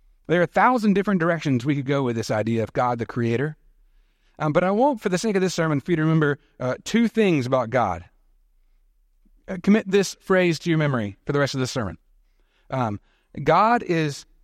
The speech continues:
immanent and God is intimate. God is immanent and intimate, big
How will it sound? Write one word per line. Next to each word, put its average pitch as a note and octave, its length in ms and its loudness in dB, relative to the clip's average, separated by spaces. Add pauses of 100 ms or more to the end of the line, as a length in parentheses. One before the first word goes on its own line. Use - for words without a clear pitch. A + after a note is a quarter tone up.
immanent B3 340 4 (920)
and D3+ 120 0
God F3 280 4
is E3+ 260 -2
intimate. A2+ 360 -2 (2000)
God E3 260 4
is C#3 160 0
immanent A3 460 2
and D3 160 -4
intimate, - 560 -2
big G#3 400 2